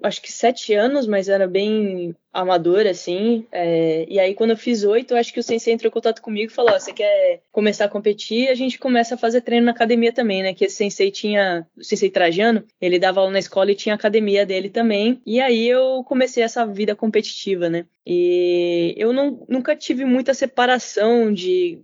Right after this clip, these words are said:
carreira de atleta e carreira acadêmica, porque eu sempre vi as duas coisas como uma coisa só. É, inclusive, o sensei falava, né, que como a gente era judoca, a gente tinha essa responsabilidade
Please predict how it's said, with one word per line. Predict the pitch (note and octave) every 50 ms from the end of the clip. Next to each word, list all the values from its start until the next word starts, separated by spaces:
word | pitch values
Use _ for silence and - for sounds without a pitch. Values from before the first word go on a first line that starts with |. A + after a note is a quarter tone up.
| _
carreira | - G3 F3+ E3+ F#3 F#3+ G3 F#3+ F#3 F3+
de | E3+ E3 F3
atleta | E3+ D#3+ - F3+ F3 F3+ G#3 G#3+ G#3 G#3 - F3+ F3 E3+
e | E3+ E3+ E3+ E3+ E3 E3
carreira | E3 - F3+ F3 F3 F3+ F3+ E3+ F3
acadêmica, | F3 - F3+ F3 F3 F#3 G3 - G#3+
porque | - - -
eu | A3
sempre | - - A#3 A3 A#3+ A#3+
vi | G#3 A3+
as | A3+ A3 G3 G3
duas | G#3 A3 A3+ -
coisas | - A#3+ A3 A3+ G#3+ -
como | - A3+ A3 A3+ A3+ A3 - -
uma | A3 G#3+
coisa | G#3+ - A3 G#3+ A3 B3+
só. | B3+ - - G3 F#3 F3 - _ _
É, | - E3+ E3+ D#3+ D#3+ E3 D#3+ D#3+ D#3+ D#3+ D#3+ - -
inclusive, | G#3 A3+ A3 B3+ B3+ G#3 A3 A#3 A3+ C4 C4+ - -
o | B3+
sensei | A#3 - B3+ A#3+ A#3 - A#3
falava, | - C4 A#3+ G3+ G3+ A#3 B3 A3 G3+ G3
né, | G3+ G3 F#3+
que | G3 G3
como | - G3+ G3 G3+
a | G3+
gente | G3 G3 F#3 - F3+
era | F3 F3 F3
judoca, | F#3 A3 G#3 A3 A3 A3+ A3+
a | G#3+
gente | G3+ G#3 - -
tinha | - - G#3+ G3+
essa | G3+ - G#3
responsabilidade | G#3 G#3 - - A3+ A3 - - G#3 G3+ A3 G#3 G#3+ - F3+ F3 F3 F#3 F#3 F#3 G3+ A3